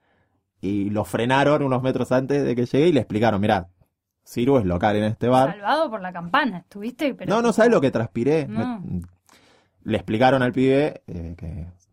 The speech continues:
Speaker 1: que iba a cobrar porque todos en el bar me conocían, que no sé si era, pero la verdad que el pibe me iba a fajar porque era más grandote que yo.
Speaker 2: Mm.
Speaker 1: Y zafé, y es verdad,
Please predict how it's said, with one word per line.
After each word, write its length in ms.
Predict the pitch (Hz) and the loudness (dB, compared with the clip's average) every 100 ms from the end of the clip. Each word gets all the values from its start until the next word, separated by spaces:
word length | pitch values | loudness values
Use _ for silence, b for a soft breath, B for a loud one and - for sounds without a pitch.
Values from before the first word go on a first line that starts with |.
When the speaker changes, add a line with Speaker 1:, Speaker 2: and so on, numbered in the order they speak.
| - | -14
Speaker 1:
que 100 | - | -4
iba 140 | 104 110 | 2 4
a 60 | |
cobrar 380 | 107 107 117 120 | 4 4 4 2
porque 260 | 131 113 92 | 0 -2 0
todos 320 | 110 107 - | 2 2 0
en 80 | 90 | -2
el 60 | |
bar 120 | 95 95 | 0 0
me 60 | |
conocían, 380 | 95 95 - 113 | -4 -6 -6 -4
que 80 | 123 | 0
no 100 | 175 | 0
sé 200 | 175 123 | 2 2
si 80 | - | 2
era, 160 | 90 87 | -2 -2
pero 100 | 92 | -2
la 80 | |
verdad 160 | 104 123 | -2 0
que 60 | 127 | -2
el 80 | |
pibe 160 | 101 117 | -2 -2
me 100 | 104 | -2
iba 60 | 98 | -6
a 40 | |
fajar 300 | 90 90 95 | -8 -6 -6
porque 100 | 90 | -4
era 100 | 92 | -4
más 180 | 90 90 | -4 -4
grandote 320 | 90 87 87 | -4 -4 -6
que 60 | 87 | -10
yo. 120 | 92 | -12
Speaker 2:
Mm. 240 | 220 208 196 b b b b - | -16 -16 -18 b b b b -2
Speaker 1:
Y 240 | 120 135 | -2 -2
zafé, 480 | - 104 - 120 120 - | -6 -8 -2 -2 -2 -4
y 140 | 107 | -4
es 80 | 113 | 0
verdad, 360 | 117 131 107 | 2 2 0